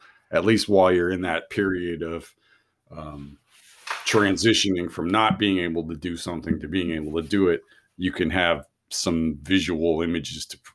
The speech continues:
keep you occupied. Yeah, so just to wrap up, one of the main things that I think, you know, breathing does is to use the, the, the common term, the monkey mind, right? That it's the c-,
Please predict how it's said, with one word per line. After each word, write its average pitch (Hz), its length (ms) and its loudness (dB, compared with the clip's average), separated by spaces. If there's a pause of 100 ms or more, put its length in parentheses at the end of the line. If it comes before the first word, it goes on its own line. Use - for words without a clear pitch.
keep - 260 -10
you 80 240 -2
occupied. 76 680 0 (1120)
Yeah, 143 260 8
so 120 140 2
just 135 280 -4
to 139 80 6
wrap 120 340 4
up, 113 220 2
one 123 140 4
of 120 100 4
the 107 100 4
main 107 380 0
things 98 500 -6
that 80 300 -6
I 80 60 -8
think, - 360 -12 (320)
you 92 100 -4
know, 78 100 -4
breathing 90 600 -2
does 90 680 0
is 78 600 -6 (140)
to 101 120 -2
use 92 340 -2
the, 80 360 -4
the, 78 140 -10 (220)
the 80 180 -6 (240)
common 90 400 4
term, 76 380 2
the 73 100 -4
monkey 92 340 4
mind, 73 320 0
right? 80 300 0
That 90 160 0
it's - 200 -4
the 78 240 -2
c-, - 340 -8